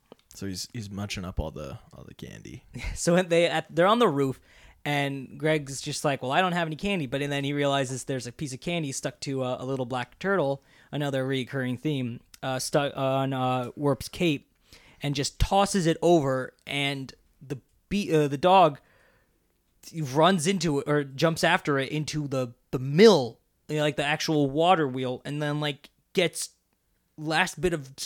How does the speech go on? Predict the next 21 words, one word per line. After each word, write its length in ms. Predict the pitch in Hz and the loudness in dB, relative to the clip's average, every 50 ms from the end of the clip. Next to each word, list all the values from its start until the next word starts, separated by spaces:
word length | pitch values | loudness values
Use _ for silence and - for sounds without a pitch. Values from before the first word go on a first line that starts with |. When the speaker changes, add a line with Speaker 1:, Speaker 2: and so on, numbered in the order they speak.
| 131 - - | -12 -8 -4
Speaker 2:
uh, 240 | 143 143 143 139 139 - - | -2 -2 0 -2 -2 -6 -8
toothpaste 600 | - - 214 214 208 - - 170 143 131 - - - | -8 -6 -6 -6 -6 -8 -6 -4 -4 -2 -2 -2 -4
squirted. 500 | - - 147 143 135 127 131 131 127 - _ _ _ - - - | -4 -6 -6 -8 -6 -6 -8 -8 -10 -12 _ _ _ -16 -6 -2
You 80 | 214 208 | 0 2
know, 200 | 170 170 165 165 | 2 4 4 4
it's, 240 | 160 160 151 - - | 4 4 2 2 2
like, 180 | 165 156 - | 0 0 0
Speaker 1:
<laughs> 0 | |
Speaker 2:
just 140 | - 160 151 | 0 2 2
Speaker 1:
In 60 | 160 | 4
the 100 | 160 156 | 2 4
Speaker 2:
crushed. 100 | 143 175 180 175 160 | 6 8 8 8 10
Speaker 1:
gears 260 | 151 151 147 139 - | 8 8 6 6 4
of 80 | 135 | 4
the 120 | 117 - 359 | 6 4 4
mill, 260 | 131 131 127 123 120 117 | 6 4 4 4 4 4
yeah. 260 | 117 117 117 196 196 | 6 6 8 8 8
Speaker 2:
<laughs> 0 | |
Oh 40 | 190 | 8
my 180 | 175 160 135 | 8 6 2
God. 440 | 127 - 156 151 156 143 135 123 113 | 2 0 0 0 2 2 0 -2 -4